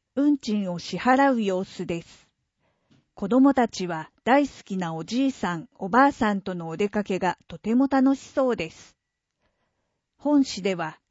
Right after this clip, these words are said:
バスのほか、ライトラインや地域内交通など、公共交通の利用を促進しています。詳しくは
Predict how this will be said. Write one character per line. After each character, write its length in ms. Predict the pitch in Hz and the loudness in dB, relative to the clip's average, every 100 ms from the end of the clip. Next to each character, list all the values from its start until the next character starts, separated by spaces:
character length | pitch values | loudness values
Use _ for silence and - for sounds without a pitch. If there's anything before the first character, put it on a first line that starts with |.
| - | -2
バ 120 | 277 | -2
ス 180 | - 269 | 2 2
の 100 | 220 | 2
ほ 140 | 185 | -2
か、 300 | - 170 - _ - | -8 -10 -10 _ 0
ラ 100 | 233 | 2
イ 120 | 269 | 2
ト 160 | 277 269 | 2 4
ラ 160 | 262 | 6
イ 60 | 240 | 4
ン 200 | 202 180 | 2 -2
や 240 | 160 156 _ - | -6 -8 _ -8
地 220 | 262 277 | -4 -2
域 200 | 269 277 | 0 4
内 240 | 277 269 - | 6 4 2
交 220 | 269 254 | 0 -2
通 280 | - 202 196 | -4 -6 -4
な 160 | 185 | -4
ど、 240 | 170 160 - _ _ _ | -4 -12 -18 _ _ _
公 240 | - 285 269 | 0 2 2
共 260 | 294 285 - | 0 0 0
交 220 | 285 277 | 2 2
通 280 | - 208 202 | -2 -4 -4
の 140 | 180 | -4
利 220 | 170 175 | -6 -4
用 260 | 196 202 196 | -2 0 -2
を 80 | 196 | -4
促 300 | - - - | -8 -14 -12
進 320 | - 233 233 | -2 0 0
し 160 | - - | -2 -2
て 100 | 202 | 0
い 140 | 190 | 0
ま 180 | 180 180 | -6 -8
す。 340 | - - _ _ _ _ _ _ _ _ _ _ | -12 -20 _ _ _ _ _ _ _ _ _ _
詳 280 | - 202 262 | -2 2 2
し 180 | - - | 0 -8
く 140 | 202 | -6
は 260 | 170 156 | -6 -8